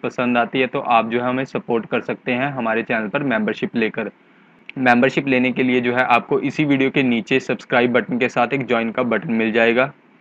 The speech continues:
या फिर आप जब भी हमारा चैनल ओपन करते हैं तो वहाँ पर भी जो है आपको ज्वाइन का बटन दिख जाएगा,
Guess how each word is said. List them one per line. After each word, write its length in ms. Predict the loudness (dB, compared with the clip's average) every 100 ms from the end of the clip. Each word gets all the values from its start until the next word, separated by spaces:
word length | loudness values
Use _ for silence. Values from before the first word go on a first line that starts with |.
| -2
या 160 | 2 4
फिर 160 | 6
आप 160 | 4 4
जब 140 | 0
भी 100 | 2
हमारा 260 | 2 2 0
चैनल 240 | 2 -2 0
ओपन 300 | -4 -2 -2
करते 240 | 0 0 -2
हैं 80 |
तो 100 | 0 0
वहाँ 240 | 0 0
पर 180 | 0 0
भी 140 | 0
जो 180 | 0 0
है 140 | 0 2
आपको 340 | 2 2 0
ज्वाइन 260 | 0 0 -2
का 80 | -2
बटन 340 | 0 0 0
दिख 160 | 0 0
जाएगा, 400 | 0 0 -2